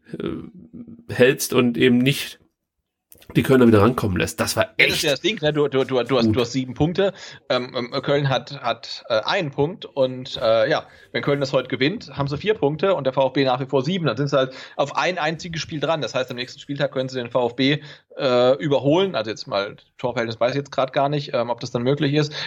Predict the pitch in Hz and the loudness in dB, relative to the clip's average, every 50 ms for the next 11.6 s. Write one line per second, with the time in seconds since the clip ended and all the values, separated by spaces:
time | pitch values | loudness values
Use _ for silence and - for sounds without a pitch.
0 | - - - 113 117 - - - 160 156 - - 139 120 117 - 120 107 104 113 | -6 -4 -2 -2 0 -2 0 0 0 0 0 0 -2 -2 -2 -2 -2 0 0 0
1 | 135 135 120 104 92 - - 98 98 98 101 95 92 90 95 - 87 87 85 85 | 0 -2 -4 -6 -8 -6 -6 -6 -6 -6 -6 -8 -10 -10 -10 -12 -12 -12 -12 -14
2 | 90 92 98 101 110 104 104 123 - - 123 - 92 117 127 139 117 - - 113 | -12 -6 -4 -2 -2 -2 -2 -4 -4 -2 -4 -2 -2 -2 -2 -2 -4 -4 -2 0
3 | 110 110 110 - - - - - - _ - 127 120 117 113 110 110 107 - 120 | 0 0 -2 -4 -12 -18 -18 -20 -16 _ -2 2 2 4 4 4 2 2 0 -2
4 | 113 104 - 127 117 - 156 160 - - 147 131 151 165 180 - - 151 139 131 | -2 0 0 -2 0 0 0 -2 -2 0 0 2 2 2 0 0 -2 0 0 0
5 | 131 127 - 127 123 135 143 147 143 - - 143 120 135 147 - 139 - - 135 | 0 0 0 0 0 2 0 0 -2 -2 0 0 0 0 0 -2 -6 -4 -2 -2
6 | 131 135 127 131 - 131 110 120 - - 135 - - 135 135 165 151 - 104 87 | 0 0 -2 -4 -6 -6 -6 -6 -6 -6 -8 -8 -6 -6 -6 -6 -4 -4 -2 -2
7 | 90 90 - 101 90 87 82 95 95 - - - - - - - - 117 110 110 | -2 -4 -8 -10 -12 -12 -10 -8 -8 -6 -4 -4 -4 -4 -4 -2 0 2 2 2
8 | 117 113 110 110 110 113 110 - 151 160 170 - - - - - - - - - | 0 -2 -6 -6 -6 -4 -2 0 0 0 0 -2 -8 -14 -12 -12 -14 -14 -14 -14
9 | - - - - - - - 95 - 104 101 - - 110 104 107 107 113 110 117 | -14 -14 -14 -16 -16 -14 -10 -6 -4 -4 -2 0 0 0 0 0 0 -2 -2 0
10 | 131 151 180 180 165 156 139 143 127 131 135 - 131 120 113 107 104 - - 120 | 2 2 2 2 0 -2 -2 0 0 0 0 0 -4 -6 -6 -8 -8 -8 -8 -8
11 | 110 - 127 - 123 110 110 110 - 123 120 127 | -8 -8 -4 0 0 0 0 2 2 2 2 0